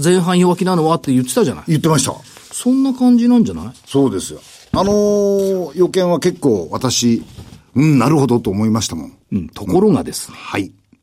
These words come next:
Speaker 1: えー、勝手雲にすると、自分で最適化しちゃうとね、
Speaker 2: うん。
Speaker 1: 勝手雲にすると、えーっと、今年の十月が天井。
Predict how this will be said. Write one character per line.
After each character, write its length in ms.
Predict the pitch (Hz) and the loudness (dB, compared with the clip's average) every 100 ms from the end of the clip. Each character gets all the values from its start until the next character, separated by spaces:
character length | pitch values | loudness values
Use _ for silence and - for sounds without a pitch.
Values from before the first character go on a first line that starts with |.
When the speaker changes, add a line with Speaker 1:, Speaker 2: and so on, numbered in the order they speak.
| _ - | _ -12
Speaker 1:
え 360 | 87 71 78 | -12 -12 -18
ー、 20 | _ _ _ _ _ | _ _ _ _ _
勝 180 | - 135 | -8 -8
手 220 | - 277 | -2 0
雲 220 | 254 269 | 4 4
に 100 | 127 | 2
す 120 | - 92 | -2 -8
る 80 | |
と、 80 | 82 | -10
自 180 | 82 135 | -6 -2
分 200 | 185 202 | 2 4
で 80 | 196 | 2
最 200 | 190 190 | 0 0
適 180 | 190 180 | 0 -2
化 120 | 170 | -4
し 80 | - | -2
ち 60 | |
ゃ 60 | 160 | -2
う 80 | 147 | 0
と 100 | 143 | 0
ね、 200 | 175 185 | -2 -6
Speaker 2:
う 80 | - | -6
ん。 100 | 85 | -6
Speaker 1:
勝 200 | - 143 | -6 -8
手 160 | - 185 | -2 0
雲 240 | 220 135 | 2 2
に 80 | 104 | 0
す 120 | 104 | -4
る 100 | 90 | -8
と、 360 | - 131 101 - _ - - - - | -4 -2 -2 -6 _ -20 -20 -20 -4
え 200 | 117 113 | -2 -2
ー 80 | 107 | -4
っ 40 | |
と、 220 | 113 107 | -4 -4
今 180 | 107 190 | -2 0
年 320 | 254 254 262 | 2 2 4
の 160 | 254 233 | 4 4
十 280 | 208 226 220 | 2 2 2
月 300 | 214 208 214 | 0 0 0
が 180 | 147 | 0
天 300 | - 123 110 | -2 0 0
井。 380 | 98 98 90 73 | 0 -2 -6 -10